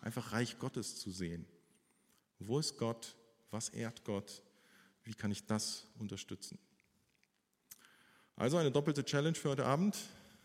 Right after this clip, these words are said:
Hausaufgabe Nummer eins: Öl, Öl.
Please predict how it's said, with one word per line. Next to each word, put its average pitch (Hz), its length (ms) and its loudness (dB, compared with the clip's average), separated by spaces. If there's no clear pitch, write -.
Hausaufgabe 117 420 -2
Nummer 120 180 0
eins: 170 360 0
Öl, 95 300 -2
Öl. 87 240 -6